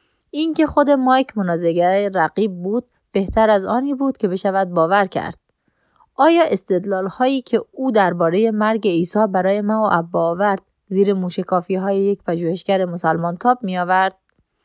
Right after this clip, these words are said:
مناظره‌گر مسلمان مدافع مشهوری بود به نام شبیر علی که از تورنتو فران خوا-، خوانده شده بود. او حضور خوشایندی روی جایگاه داشت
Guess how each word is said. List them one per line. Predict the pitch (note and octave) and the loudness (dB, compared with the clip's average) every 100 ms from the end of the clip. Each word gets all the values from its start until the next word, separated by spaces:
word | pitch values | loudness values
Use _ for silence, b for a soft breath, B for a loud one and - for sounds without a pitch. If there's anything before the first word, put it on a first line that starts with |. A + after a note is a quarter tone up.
| b b b b b b b b | b b b b b b b b
مناظره‌گر | C#4+ D4 D4 D4 C#4 C#4+ E4 F#4 D#4+ | 0 2 2 2 2 4 4 4 2
مسلمان | G3+ G3+ F#3 F#3+ A#3 C4 | 0 2 2 2 0 0
مدافع | A3 F#3+ F#3 A3 A3 | 0 0 0 0 -2
مشهوری | G#3 F#3 - B3+ C#4 | -2 -4 -4 -2 -2
بود | C4 C4+ C4 - | -2 -2 -2 -2
به | E3+ | 0
نام | F3 G3 | 0 -4
شبیر | G3+ F#3 F3 E3+ | -4 -2 0 2
علی | D#3+ F#3+ F#3 F#3 _ _ _ - | 2 0 -4 -6 _ _ _ 0
که | A#3+ | 2
از | A#3 | 2
تورنتو | - A3+ A3+ A#3+ | 2 2 2 0
فران | A#3 F3 D#3 | 2 2 0
خوا-، | D#3 D3+ D3+ - | -2 -4 -4 -6
خوانده | - F3 D#3+ D#3+ | 0 0 0 -2
شده | D#3+ D3+ | -2 -4
بود. | D3 - _ _ _ _ b b b b b b b b b b b | -4 -10 _ _ _ _ b b b b b b b b b b b
او | D#4+ F4+ D#4+ | 4 6 6
حضور | A#3+ A3+ B3 | 2 4 4
خوشایندی | B3 G#3+ G3 F#3 F#3+ A3 A#3 | 2 0 2 4 4 2 2
روی | A3 G#3 | 2 2
جایگاه | F#3+ F3 F3+ G3+ B3 | 2 -2 -2 2 4
داشت | D4 D#4 | 6 4